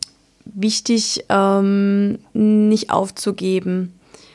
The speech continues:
Ähm, euch werden wunde Brustwarzen entgegenkommen. Also selten eine Mama gehabt, die jetzt gesagt hat beim Ansaugen, "Oh, ist alles in Ordnung." Also, ähm, aber es ist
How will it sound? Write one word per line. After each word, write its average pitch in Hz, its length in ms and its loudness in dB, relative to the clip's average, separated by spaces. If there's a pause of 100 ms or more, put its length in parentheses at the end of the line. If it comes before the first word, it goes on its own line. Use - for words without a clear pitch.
(260)
Ähm, 190 680 0
euch 196 260 -2
werden 202 320 -2
wunde 202 200 0
Brustwarzen 208 1000 0 (240)
entgegenkommen. 202 1040 0 (280)
Also 190 220 0
selten 196 420 2
eine 196 140 2
Mama 196 320 2
gehabt, 202 400 -4
die 190 80 -4
jetzt 190 260 -2
gesagt 185 380 -4
hat 190 260 -6
beim 196 200 0
Ansaugen, 190 800 0 (200)
"Oh, 196 100 0 (200)
ist - 240 -10
alles 180 300 -2
in 185 100 -4
Ordnung." 180 440 -6 (600)
Also, 196 420 2 (560)
ähm, 190 640 -2 (760)
aber 208 200 2
es 214 120 -6
ist - 240 -10